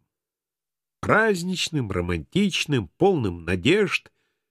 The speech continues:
и тусклого света. Если бы я знал, просыпаясь, что меня ждет, что это счастливое утро окажется преддверием таких неземных страданий,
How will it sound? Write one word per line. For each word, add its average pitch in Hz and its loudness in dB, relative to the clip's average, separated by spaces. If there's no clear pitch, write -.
и 120 4
тусклого 196 2
света. 110 2
Если 180 2
бы 185 2
я 175 2
знал, 139 0
просыпаясь, 123 0
что - 2
меня 104 -2
ждет, 104 0
что - 0
это 151 0
счастливое 143 4
утро 131 2
окажется 123 -2
преддверием 107 0
таких 117 -4
неземных 101 -4
страданий, 110 0